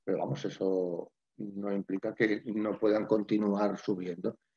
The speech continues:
Entonces sí vemos más fortaleza en estos momentos en Europa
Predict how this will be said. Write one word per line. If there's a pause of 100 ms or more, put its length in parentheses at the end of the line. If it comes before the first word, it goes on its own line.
(160)
Entonces
sí
vemos
más
fortaleza
en
estos
momentos
en
Europa